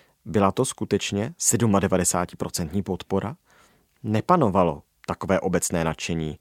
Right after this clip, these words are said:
jako by ti lidé byli snad skoro ze sta procent pro. Pokud se lidé vyslovili pro, zvlášť s tak vysokým výsledkem, neměly by existovat žádné pochybnosti, ale u nich, u nich to bylo padesát na padesát.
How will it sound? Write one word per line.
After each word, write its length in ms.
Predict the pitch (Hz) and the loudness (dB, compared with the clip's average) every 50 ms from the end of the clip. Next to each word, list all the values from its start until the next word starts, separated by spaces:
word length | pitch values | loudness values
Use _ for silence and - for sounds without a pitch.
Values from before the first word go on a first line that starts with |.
| _ - - | _ -12 -6
jako 200 | - 87 - - | -6 -6 -4 -2
by 160 | 82 98 85 - - - - | -2 -2 -2 -4 -8 -12 -4
ti 100 | - 113 | -2 0
lidé 280 | 92 92 90 98 90 85 | 2 2 2 2 2 2
byli 280 | 78 92 92 90 80 - - - - | 4 4 4 2 2 0 -6 -14 -8
snad 320 | - - 104 92 85 - - - - - - | -4 0 0 0 0 -2 -8 -20 -16 -6 -2
skoro 400 | - - - - - 92 90 90 | 0 2 2 2 0 -2 -2 0
ze 120 | - 101 | 0 2
sta 180 | - - - - | 2 2 0 0
procent 420 | - 82 76 - - 78 73 - - | -2 -4 -6 -6 -6 -6 -6 -8 -10
pro. 140 | - - - - _ _ _ _ _ _ _ _ _ _ _ _ _ - - | -8 -8 -10 -10 _ _ _ _ _ _ _ _ _ _ _ _ _ -10 -10
Pokud 240 | 107 - 180 175 | -6 -2 0 2
se 100 | - - | 4 6
lidé 280 | 123 123 135 156 139 107 | 6 6 6 6 6 4
vyslovili 520 | 92 104 - - 139 135 117 131 117 101 | 4 2 2 4 6 6 6 6 6 4
pro, 300 | - - 131 156 151 - - _ _ _ _ - - - _ - | 4 4 6 6 6 4 0 _ _ _ _ -20 -20 -20 _ -2
zvlášť 600 | 95 - 104 95 104 92 90 87 - - - - | -2 0 4 6 8 8 8 6 4 -4 -10 -4
s 140 | - - - | 0 0 2
tak 180 | - 110 - - | 2 2 0 0
vysokým 380 | 110 - - 104 - 104 95 | -2 0 0 0 0 -2 -2
výsledkem, 600 | 95 87 - - 156 156 - - - 87 78 101 - _ - - - - - - - - _ _ _ _ - | -2 -2 -2 -2 -2 -2 -4 -4 -8 -10 -10 -10 -12 _ -20 -20 -20 -20 -20 -20 -20 -20 _ _ _ _ -2
neměly 500 | 95 107 113 123 131 131 123 117 113 101 | 2 4 6 8 8 8 8 8 8 6
by 140 | 90 110 - | 4 2 0
existovat 580 | 107 95 95 95 - - - 95 101 95 - - - | 0 -4 -4 -4 -4 -2 0 2 2 0 0 -4 -10
žádné 460 | 104 - 98 92 104 123 123 104 90 | -4 0 2 4 4 4 4 0 -2
pochybnosti, 640 | - - - 123 107 104 104 98 - - - - - _ _ - | -2 -4 -2 -2 0 0 0 0 -2 -4 -6 -8 -14 _ _ -4
ale 180 | 98 95 95 - | -2 0 0 0
u 140 | - 113 107 | 0 0 2
nich, 340 | 104 101 117 147 - - _ | 2 2 0 -2 -8 -14 _
u 120 | - 107 113 | -2 -2 0
nich 160 | 113 113 - | 0 -2 -2
to 80 | - 117 | -4 -4
bylo 180 | 110 113 95 | -4 -4 -6
padesát 580 | - - 92 87 113 117 - - 123 117 - - | -4 -2 -2 0 0 0 -2 -2 -4 -4 -4 -6
na 100 | 98 82 | -6 -4
padesát. 540 | - 80 - 71 69 - - - - - | -4 -4 -4 -4 -2 -4 -4 -4 -6 -12